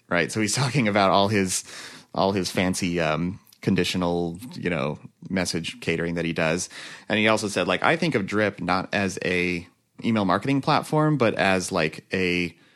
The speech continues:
what did he call it? Like a generic job queue or something that happens to send email. <laughs> So, and, and I sometimes think of it that, that way too, like, because workflows are so powerful, you can, I mean, they're like a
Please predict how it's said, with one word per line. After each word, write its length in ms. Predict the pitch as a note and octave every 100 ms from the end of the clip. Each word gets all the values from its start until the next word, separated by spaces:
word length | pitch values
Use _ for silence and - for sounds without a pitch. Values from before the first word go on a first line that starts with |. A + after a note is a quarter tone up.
| _
what 100 | A2
did 60 | A2
he 60 |
call 280 | F2+ F2 D2
it? 120 | A#1+ -
Like 100 | G2+
a 60 | F#2+
generic 400 | G2 G2 G2 F2+
job 320 | F2+ D2+ E2+
queue 360 | - G#2 A2 -
or 80 | G#2+
something 460 | G#2+ G#2+ G#2+ A2+ A#2
that 120 | G2+ F#2
happens 300 | D#2+ G2 -
to 100 | F#2
send 220 | F#2 F2+
email. 380 | F#2+ G2+ B2 - _ - - - -
<laughs> 220 | D#3 E3+ - - - - - - -
So, 380 | - B2+ G#2 - -
and, 180 | B2 - _
and 140 | A#2 C3
I 80 |
sometimes 340 | F3+ D3+ B2+ G#2+
think 160 | A2
of 60 | G2+
it 160 | F#2 E2+
that, 220 | - _ -
that 200 | F#2 -
way 160 | E2
too, 400 | D#2+ A#2 F#2+ D#2 D#2+
like, 280 | E2 E2 -
because 380 | G2+ F#2 - - _ -
workflows 440 | A2+ G2+ G#2 F#2+
are 80 | F2
so 420 | - F#2+ F2+ E2+ - _ _ _ -
powerful, 420 | - F2+ E2+ E2
you 140 | D#2+ D#2+
can, 400 | D#2+ D#2+ D#2 - _ _ _ _ _ _ _ F#2+
I 60 |
mean, 220 | F2 E2+ D#2+
they're 120 | F#2
like 200 | F2
a 80 | D#2+